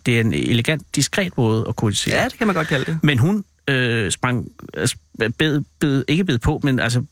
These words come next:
Speaker 1: øh, var, øh, meldt tilbage med det samme?
Speaker 2: Øh, ja, så man skulle lige, skulle lige ind og kigge et par gange, og så endte det med, så skrev hun.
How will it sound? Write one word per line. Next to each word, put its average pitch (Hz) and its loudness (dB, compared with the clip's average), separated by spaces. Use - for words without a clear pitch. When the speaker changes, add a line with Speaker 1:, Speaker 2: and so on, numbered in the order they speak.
Speaker 1:
øh, 82 0
var, 131 0
øh, 82 -2
meldt 143 2
tilbage 160 0
med 180 0
det 156 -2
samme? 214 2
Speaker 2:
Øh, 127 2
ja, 117 -2
så 185 -2
man 180 2
skulle 190 2
lige, 202 2
skulle 214 -2
lige 233 2
ind 208 0
og 190 -2
kigge 196 0
et 196 -2
par 190 -2
gange, 160 0
og 170 -2
så 190 0
endte 160 0
det 170 2
med, 156 2
så 151 -2
skrev 165 0
hun. 147 2